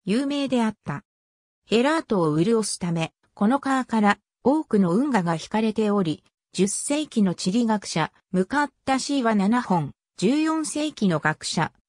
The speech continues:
モストーフィは九本の主要な運河を紹介している。ヘラートを過ぎると、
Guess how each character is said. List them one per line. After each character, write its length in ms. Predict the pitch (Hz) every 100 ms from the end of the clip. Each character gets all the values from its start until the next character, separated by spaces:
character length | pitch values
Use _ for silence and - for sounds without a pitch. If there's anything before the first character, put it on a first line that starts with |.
| _
モ 160 | 175
ス 120 | 185 -
ト 200 | 277 285
ー 20 |
フ 140 | 269 285
ィ 100 | 269
は 120 | 254
九 260 | - 302
本 280 | 277 214 202
の 140 | 170 170
主 140 | -
要 200 | 233 277
な 160 | 269 254
運 220 | 269 247
河 160 | 202
を 80 | 160
紹 240 | - 165 208
介 220 | 226 208
し 140 | -
て 100 | -
い 160 | 175 156
る。 180 | 143 - _ _ _ _ _
ヘ 160 | 214
ラ 180 | 254 320
ー 60 | -
ト 140 | 214
を 60 | 165
過 140 | -
ぎ 120 | 185
る 120 | 180
と、 220 | - 156